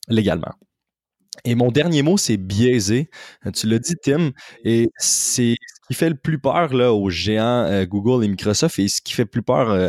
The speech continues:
à, à la communauté d'in-, d'intelligence artificielle, c'est l'intelligence artificielle biaisée. Euh, on parle d'intelligence artificielle biaisée quand le dataset est incomplet ou tout simplement biaisé,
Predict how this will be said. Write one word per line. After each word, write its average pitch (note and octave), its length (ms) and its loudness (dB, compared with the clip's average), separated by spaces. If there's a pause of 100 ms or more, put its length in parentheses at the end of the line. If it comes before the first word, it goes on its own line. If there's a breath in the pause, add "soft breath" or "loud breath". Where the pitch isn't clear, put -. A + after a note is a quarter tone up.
(160)
à, - 100 -4 (160)
à - 20 0
la F#2 120 2
communauté G#2+ 680 0
d'in-, G2 100 0
d'intelligence F#2 440 -2
artificielle, B2 420 -2 (280 loud breath)
c'est - 240 0
l'intelligence A#2 520 0
artificielle A#2+ 520 0
biaisée. G2 760 0 (380 loud breath)
Euh, - 60 -6
on G2+ 120 -2
parle C#3 180 2
d'intelligence G#2+ 400 0
artificielle A2 240 0
biaisée G2+ 400 0
quand A2 240 0
le G2+ 160 2
dataset G2+ 520 0 (100)
est G2+ 180 -4
incomplet A2+ 680 0 (520 soft breath)
ou C3 180 4
tout - 140 -6
simplement A2+ 420 2 (640)
biaisé, G2 500 0